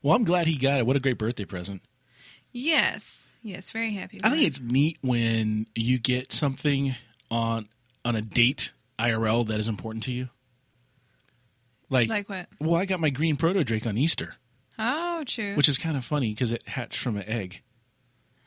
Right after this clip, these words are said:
Speaker 2: Huh.
Speaker 1: So, yeah.
Speaker 2: Interesting.
Speaker 1: Easter egg.
Speaker 2: Easter egg.
Speaker 1: Got a green drake.
Speaker 2: I
Speaker 1: And then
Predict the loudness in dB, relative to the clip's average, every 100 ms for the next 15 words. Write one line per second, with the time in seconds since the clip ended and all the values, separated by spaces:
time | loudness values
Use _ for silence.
0 | -8 -4 -4 -6 -6 -2 0 -2 -6 -12
1 | _ -4 -4 -4 -8 -14 -18 _ _ -16
2 | -14 -16 -18 _ _ _ _ _ _ _
3 | _ _ _ -16 -12 -12 -14 -16 -18 _
4 | _ _ _ _ -10 -6 -6 -6 -8 -10
5 | _ _ _ _ _ -18 -18 -18 _ _
6 | -16 -14 -14 -18 _ _ _ -10 -8 -10
7 | -12 -12 -14 -20 _ _ _ _ _ _
8 | _ _ 6 8 8